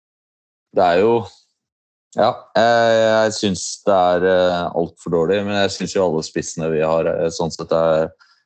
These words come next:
er for dårlig. Eh, jeg sy-, ville jo gjerne sett at Gellhardt fikk to-tre kamper på rad hvor han, eh, hvor han faktisk fikk vis-,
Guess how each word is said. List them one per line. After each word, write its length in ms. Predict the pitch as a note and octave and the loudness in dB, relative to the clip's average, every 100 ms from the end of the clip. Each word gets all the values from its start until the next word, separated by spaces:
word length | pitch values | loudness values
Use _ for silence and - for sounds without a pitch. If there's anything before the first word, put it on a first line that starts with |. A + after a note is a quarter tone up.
| - | -4
er 120 | E2 | -2
for 160 | E2 F2 | -2 -2
dårlig. 360 | D#2+ E2 F#2+ G#2 | 0 2 0 -4
Eh, 720 | - G2 F#2+ F#2 F#2 F2+ F2 F2 - _ _ _ F#2 | -4 -2 -2 -2 -2 -2 -4 -6 -12 _ _ _ -2
jeg 80 | |
sy-, 160 | F#2 G#2+ | 0 2
ville 220 | G2+ F2+ | 2 2
jo 80 | F2 | 4
gjerne 280 | F2 D#2+ E2 | 2 2 -2
sett 280 | - E2+ - | -2 -2 -2
at 140 | F2 | -2
Gellhardt 720 | G2 E2+ D#2+ D#2 E2+ F2 F2 | -2 0 -2 0 0 0 -2
fikk 240 | - E2+ - | -8 -8 -6
to-tre 440 | - E2+ E2 E2+ | -4 -4 0 0
kamper 420 | D#2+ E2 - E2 D2+ | 0 -2 -4 -8 -4
på 140 | F2+ | 0
rad 260 | E2+ E2+ F2+ | 2 2 0
hvor 180 | F2 F2 | -2 -2
han, 220 | F2 E2+ E2 | -2 -4 -6
eh, 220 | E2+ E2 E2 F2 _ _ _ _ _ _ | -4 -6 -6 -12 _ _ _ _ _ _
hvor 140 | F#2 | 0
han 560 | F#2 F2+ E2+ F2 E2+ E2+ | 2 0 -2 -2 -2 -4
faktisk 480 | F#2 F2 - E2+ - | -4 -6 -6 -8 -4
fikk 220 | F2 - - - | -4 -6 -18 -8
vis-, 400 | E2+ G2 F2+ - | -2 0 0 -2